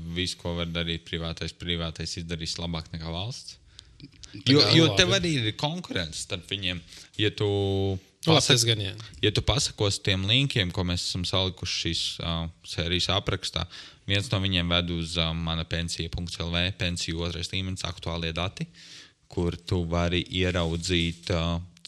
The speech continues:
Speaker 1: cik labi iet katram no tiem portfeļiem, nu, kuros var ieguldīt naudu.
Speaker 2: Mhm.
Speaker 1: Un, respektīvi, tu vari redzēt, kā šiem portfeļiem ir gājis, nu, tur gadu laikā. Gan trīs mēnešu griezumā, sešu mēnešu griezumā, vienu gadu, divus gadus, trīs gadus, piecus gadus, desmit gadus.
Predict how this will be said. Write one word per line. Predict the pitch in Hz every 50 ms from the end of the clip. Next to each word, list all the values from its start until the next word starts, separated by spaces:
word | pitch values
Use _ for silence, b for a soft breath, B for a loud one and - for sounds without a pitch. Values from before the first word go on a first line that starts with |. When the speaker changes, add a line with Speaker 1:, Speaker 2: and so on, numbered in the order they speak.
| - - - _
Speaker 1:
cik | - - 123 110 -
labi | 107 104 92 92 92 98 95
iet | 95 98 -
katram | - - 92 95 - - 95 90 87
no | 85 85
tiem | 85 - - 80 80 82 82 -
portfeļiem, | - - 107 120 - - - 254 220 - 92 101 117 - B B B B B B B B B _
nu, | 110 117 123 - _
kuros | - 101 90 90 78 - -
var | 90 87
ieguldīt | 92 95 92 90 90 85 80 80 80 -
naudu. | 87 87 85 85 104
Speaker 2:
Mhm. | 107 107 113 117 B B B B B
Speaker 1:
Un, | 95 95
respektīvi, | 92 101 110 - - 120 113 - 110 98 95 95 - -
tu | - 117
vari | 113 107 107 104 110 110 107 98 90 78 - - - - - _ _ _ _
redzēt, | - 80 98 104 120 123 120 120 104 90 85 - -
kā | - 113 104 101 107 107
šiem | 113 - - - 95 98 101 101 -
portfeļiem | - 92 95 104 113 - - 98 90 85 85 85 85
ir | 85
gājis, | 87 90 87 87 90 90 95 92 - - - - -
nu, | - 95 95
tur | 98 - - - 85
gadu | 80 - 85 82 80 - 80 78
laikā. | 82 80 80 - - - - _ B B B B B B B B B
Gan | _ 80 80 78 78
trīs | 78 - - 113 139 156 151 139
mēnešu | - - 120 117 117 120 120 117 110 92
griezumā, | 92 98 101 104 104 98 101 92 85 82 87
sešu | 90 - - 101 113 131 - - 107
mēnešu | 101 98 95 101 104 104 95 - -
griezumā, | - 107 104 101 98 92 95 90 85 82 85
vienu | 87 98 110 113 113 113 107 104
gadu, | 95 98 92 92 95 90 92
divus | 87 87 101 113 113 107 98
gadus, | 98 - 98 92 90 87 -
trīs | - - 104 107 107 95
gadus, | 92 98 90 90 85
piecus | - - - 95 95 95 - - - 85
gadus, | 90 87 82 85 82
desmit | 80 82 82 80 - - - - -
gadus. | - - - -